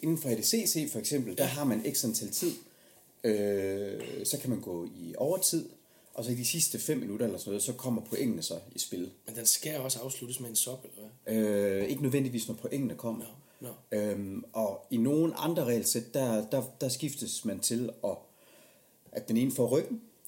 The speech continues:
Speaker 1: og så skal den anden undslippe, og den anden skal afslutte. Så hvis jeg afslutter dig,
Speaker 2: Ja.
Speaker 1: så bytter vi roller. Øh, nej, undskyld, hvis jeg afslutter dig, så er over-, overtiden stoppet, og så har jeg vundet.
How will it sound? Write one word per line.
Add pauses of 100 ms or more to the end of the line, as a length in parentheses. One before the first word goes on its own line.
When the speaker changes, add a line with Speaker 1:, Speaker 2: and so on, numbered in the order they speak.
Speaker 1:
og
så
skal
den
anden
undslippe, (320)
og
den
anden
skal
afslutte. (260)
Så
hvis
jeg
afslutter
dig, (240)
Speaker 2:
Ja.
Speaker 1:
så
bytter
vi
roller. (720)
Øh, (1200)
nej,
undskyld,
hvis
jeg
afslutter
dig,
så
er
over-, (100)
overtiden
stoppet,
og
så
har
jeg
vundet.